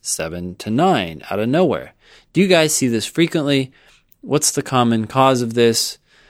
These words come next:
Uh, another reading comp question. For some reason, ninety-five percent of the reading comp questions I'm missing are main point questions.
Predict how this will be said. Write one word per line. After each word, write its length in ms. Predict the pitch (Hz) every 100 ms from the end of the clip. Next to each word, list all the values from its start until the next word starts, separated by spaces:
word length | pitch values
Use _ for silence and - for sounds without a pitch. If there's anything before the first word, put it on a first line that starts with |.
| _ _ -
Uh, 400 | 101 104 104 104
another 320 | 110 131 156 131
reading 220 | 127 123
comp 240 | 123 113
question. 540 | 117 110 - 113 107 104
For 120 | 107
some 240 | - 156
reason, 360 | 139 123 123 101
ninety-five 500 | 107 135 135 123 113
percent 260 | 107 156
of 60 | 156
the 80 | 135
reading 220 | 135 127
comp 240 | 127 117
questions 360 | 127 117 120 104
I'm 160 | 95 117
missing 340 | 135 139 123
are 160 | 101 95
main 320 | 101 98 95
point 280 | - 190 165
questions. 640 | 170 156 156 139 135